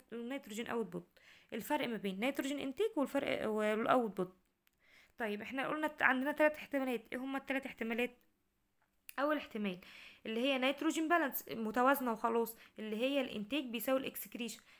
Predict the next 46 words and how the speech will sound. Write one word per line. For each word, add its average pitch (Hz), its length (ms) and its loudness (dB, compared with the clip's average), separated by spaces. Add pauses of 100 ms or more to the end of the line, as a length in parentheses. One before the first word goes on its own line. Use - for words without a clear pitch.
(120)
يبقى 208 200 -4
انا 254 120 0
في - 140 -10
كل 285 160 0
احتمال 240 420 0
هشوف 214 260 -2
الانتيك 247 560 -4
وال-، 208 440 2
والاوتبوت 240 560 2
او 220 140 0
الاكسكريشن 226 680 -4
بيساوي 220 260 2
بعض 269 240 4
ولا 220 340 4
اكتر - 260 2
ولا 214 220 0
اقل، 349 260 8 (440)
وهشوف 233 360 -2
فين 247 220 -2
بيحص-، 240 300 -2
بيتم 226 320 -4
الكلام 277 320 -2
ده 262 80 0
فين، 214 280 0
او 202 200 0
ال-، 208 300 0
الحاجه 202 520 0
دي 277 120 -2
فين، 180 320 -4
تمام؟ 277 320 -6 (280)
ده 240 80 -2
اول 247 180 2
احتمال. 196 380 -6 (340)
تاني 254 120 -2
احتمال 262 380 -2
قلنا 269 220 -2
الانتيك 220 460 -4
بيس 196 300 -8
اكتر - 320 -4
من 214 120 -6
الاكسكريشن، 269 720 -4
اللي 240 200 0
هي 240 60 0
بوزيتيف 254 320 -4
نيتروجينوس 220 560 -2
بالانس. 185 420 -8